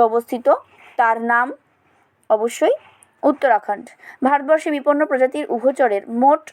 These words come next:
সংখ্যা বর্তমানে কত? তিন। সরীসৃপের বৈচিত্র্যের নিরিখে বিশ্বের মধ্যে ভারতের স্থান কত? ফিফথ। কত খ্রিস্টাব্দে ভারতবর্ষে ন্যাশনাল বায়োডাইভার্সিটি অথরিটি স্থাপিত হয়েছিল? তোমরা উত্তর লিখবে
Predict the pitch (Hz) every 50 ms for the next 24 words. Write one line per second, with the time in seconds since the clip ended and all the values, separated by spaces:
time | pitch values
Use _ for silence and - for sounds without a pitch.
0 | _ - - - 247 233 - - - 214 220 320 - - - - - _ - 240
1 | 269 277 277 - 302 294 311 320 320 302 277 254 247 - 302 523 554 - _ _
2 | _ _ _ _ _ _ _ - 320 277 220 185 - - _ _ _ _ _ -
3 | - - 311 320 349 330 359 359 320 359 359 294 277 254 254 269 294 294 330 311
4 | 294 285 269 269 254 - 226 226 254 - - - 311 302 302 302 285 302 285 247
5 | 247 220 226 226 285 285 302 - - 269 226 190 202 285 - - - - _ -
6 | - 262 254 247 - - - - _ _ _ - 320 311 330 - _ - - _
7 | _ _ _ _ _ _ - - 269 277 320 359 359 - 359 330 - 311 294 277
8 | 311 285 277 254 254 254 262 277 277 - 294 285 269 233 214 226 - 277 269 277
9 | 277 247 233 208 214 220 247 247 247 285 285 277 - 277 262 285 - - 214 214
10 | 233 247 254 254 269 277 320 - - - - _ - - - 277 269 269 285 277
11 | 285 294 285 285 247 240 233 - 262 262 285 - 554 554 - 220 214 220 226 220
12 | 226 - 269 269 262 262 247 254